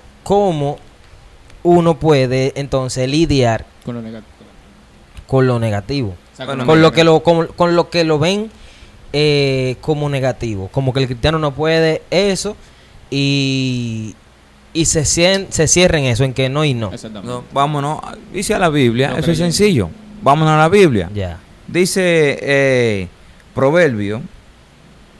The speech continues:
Speaker 3: capítulo veinte, versículo uno, "El vino es escarnecedor, la sidra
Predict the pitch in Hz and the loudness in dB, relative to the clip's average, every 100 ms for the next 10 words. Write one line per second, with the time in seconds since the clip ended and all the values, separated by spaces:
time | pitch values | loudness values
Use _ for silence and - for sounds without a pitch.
0 | - - - - - - - 190 156 170 | -20 -20 -20 -20 -20 -16 -8 -6 -4 0
1 | 143 143 156 139 123 113 139 - 151 151 | 0 2 2 0 -2 -4 -6 -4 -2 0
2 | 127 110 143 170 160 - - - - 135 | 0 -2 -4 -10 -16 -20 -20 -14 -4 -2
3 | 131 139 180 143 127 - - 147 170 165 | -2 -2 0 0 -2 -6 -4 -2 -2 -4
4 | - - 135 - 127 117 127 117 127 127 | -8 -6 -6 -6 -6 -2 -4 -4 -4 -2
5 | 117 101 - - - - 107 113 - 160 | -2 -4 -10 -20 -20 -8 -4 -4 -4 -2
6 | 151 117 113 | 0 0 -2